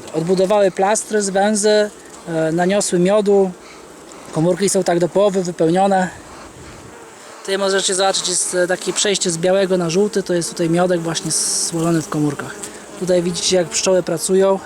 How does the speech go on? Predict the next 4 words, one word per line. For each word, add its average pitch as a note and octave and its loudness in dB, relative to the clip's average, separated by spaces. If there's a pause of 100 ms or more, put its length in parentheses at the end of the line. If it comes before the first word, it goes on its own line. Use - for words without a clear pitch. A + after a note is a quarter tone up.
(1200)
Składają F#3+ 0
do F3 0
komórek F3+ 0
miodek G3 0